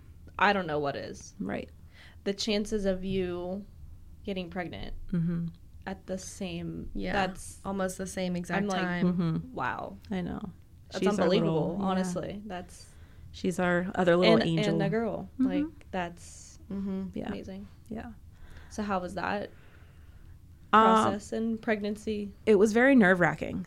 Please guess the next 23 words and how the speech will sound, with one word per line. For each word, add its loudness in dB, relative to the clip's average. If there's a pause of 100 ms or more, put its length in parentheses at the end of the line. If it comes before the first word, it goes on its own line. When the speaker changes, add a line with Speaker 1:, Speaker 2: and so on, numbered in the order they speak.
(100)
Speaker 1:
I -10
bet. -10 (320)
Speaker 2:
Um, 6 (120)
but 6 (120)
again, 6
I 8
went 4 (120)
with 4
the -2
same, 2
um, 2
O 6
B 0 (120)
and 2 (180)
the -8
same, 2 (100)
you 2
know, 2
doctor 2
team, 2
and 0 (240)
they 4
knew 2